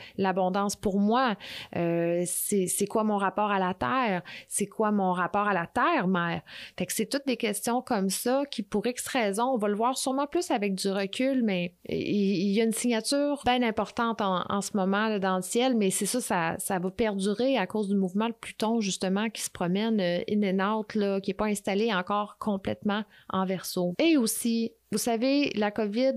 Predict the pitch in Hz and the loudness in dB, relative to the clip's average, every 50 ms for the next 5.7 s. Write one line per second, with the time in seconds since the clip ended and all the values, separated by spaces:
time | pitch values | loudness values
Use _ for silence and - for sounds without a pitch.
0 | 214 - - 185 190 185 - - - - 220 202 202 196 190 196 220 226 240 247 | -2 -4 -4 -6 -6 -4 -4 -4 -2 0 0 0 0 0 0 0 2 2 2 2
1 | 233 208 202 208 196 - - - 285 277 233 190 - - 226 226 233 208 - 240 | 2 2 2 0 0 -2 -2 0 0 0 0 0 -2 -2 0 0 -2 -2 -2 -2
2 | 208 196 196 - - - 208 190 202 208 220 226 220 - - - 240 233 - - | -2 -4 -4 -4 -4 -2 -2 0 0 0 0 0 0 0 0 0 0 -2 0 0
3 | 302 294 254 - - 233 226 220 202 - - 196 185 185 185 185 185 185 208 196 | 0 0 0 0 0 0 0 0 0 -2 0 0 2 2 2 0 0 0 -2 0
4 | 180 180 190 190 - - 220 202 190 185 - 202 202 190 190 190 190 190 190 - | 0 0 -2 -2 -2 0 0 0 0 0 0 0 2 2 4 2 2 0 -2 -4
5 | - - 233 226 208 214 190 190 - 202 196 202 208 214 | 0 2 2 4 4 2 0 0 0 0 0 2 2 0